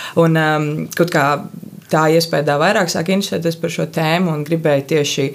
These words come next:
vairāk uzzināt par to, kā tad ir, ā, kādi tad ir šie cilvēki,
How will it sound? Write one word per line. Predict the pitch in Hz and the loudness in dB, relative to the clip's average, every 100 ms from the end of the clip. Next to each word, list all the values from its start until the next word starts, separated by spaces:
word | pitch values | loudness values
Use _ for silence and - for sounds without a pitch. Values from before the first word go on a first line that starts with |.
| - - | -8 0
vairāk | 165 170 143 160 | 2 2 2 0
uzzināt | 156 156 143 135 | 0 0 -2 -4
par | 143 143 | -6 -6
to, | 143 143 143 | -2 -2 -2
kā | 147 | -6
tad | - 139 147 | -6 0 0
ir, | 143 - - - | 0 -10 -18 -12
ā, | - 143 139 - - - - - - - | 0 2 2 -2 -6 -14 -16 -14 -14 -2
kādi | 156 143 143 | 0 0 0
tad | 143 | 0
ir | 147 | 0
šie | 135 | 0
cilvēki, | 131 147 147 139 135 - | -2 0 0 0 -2 -4